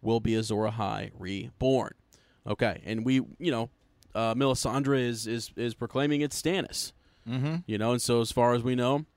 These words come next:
Speaker 1: we've got, uh, you know, somebody really, we've got a lot of men behind him, and he has a flaming sword.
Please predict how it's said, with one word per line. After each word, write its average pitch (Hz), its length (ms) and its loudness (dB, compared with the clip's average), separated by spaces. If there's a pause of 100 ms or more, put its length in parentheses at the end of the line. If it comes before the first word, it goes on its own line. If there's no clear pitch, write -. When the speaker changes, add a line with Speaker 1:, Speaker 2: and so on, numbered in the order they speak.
(720)
Speaker 1:
we've 123 180 -4
got, 117 300 0
uh, 110 360 0
you 113 120 -2
know, 110 100 2
somebody 113 380 0
really, 113 400 2 (840)
we've 110 80 -14
got 117 140 4
a 113 40 2
lot 117 140 6
of 113 80 4
men 123 240 2
behind 123 380 2
him, 131 260 2
and 113 160 2
he 117 360 0
has 120 260 0
a 120 80 0
flaming 127 380 4
sword. 151 500 2